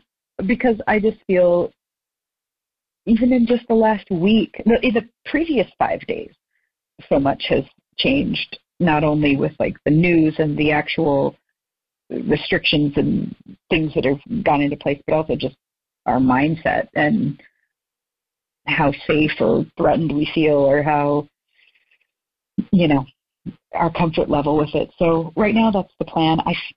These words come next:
I honestly feel pretty great about it. Um, but again, it's kind of a moment-to-moment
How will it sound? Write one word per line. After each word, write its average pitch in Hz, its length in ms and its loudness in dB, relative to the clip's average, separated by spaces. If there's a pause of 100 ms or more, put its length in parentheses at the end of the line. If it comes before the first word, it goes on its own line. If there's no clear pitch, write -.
(100)
I 165 120 -6
honestly 190 440 2
feel 160 140 2
pretty 147 280 -2
great 131 240 0
about 170 260 0
it. 196 200 0 (380)
Um, 156 580 2 (2250)
but 147 380 2
again, 143 540 -2
it's - 140 -4 (280)
kind 147 140 2
of 139 60 2
a 143 80 2
moment-to-moment 139 840 2